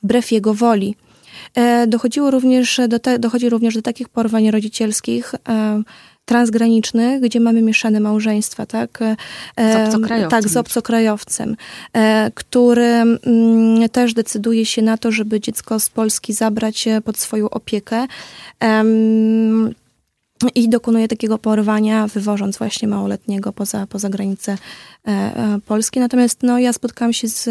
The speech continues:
Speaker 1: niewieloma tego typu, e, przypadkami, e, gdzie, em, porwanie następowało przez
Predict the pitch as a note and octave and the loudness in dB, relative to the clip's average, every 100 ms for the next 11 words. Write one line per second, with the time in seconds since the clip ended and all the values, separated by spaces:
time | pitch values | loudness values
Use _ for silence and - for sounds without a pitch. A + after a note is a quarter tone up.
0 | A3 A3+ B3 A#3 F#3+ F#3 F#3+ G3 F#3+ G3 | 0 2 2 0 -2 -4 -6 -6 -6 -6
1 | G3 G3+ G3+ G3 - - - A#3 - A3 | -6 -4 -4 -6 -12 -20 -8 -6 -6 -6
2 | G3+ - G#3 G3+ G#3 G3+ A3+ G#3+ G#3 G#3 | -6 -8 -6 -4 -2 -2 0 0 0 0
3 | A3+ G#3+ - - - A#3 G#3+ G#3+ G#3+ G#3+ | -2 -2 -10 -18 -6 0 0 2 2 2
4 | A3+ A3+ A3+ A3 A#3+ A3+ A3 - A3+ A3 | 0 -2 0 2 4 4 2 2 0 0
5 | A3 G#3+ G#3+ A3 G#3 | 0 0 -2 -4 -2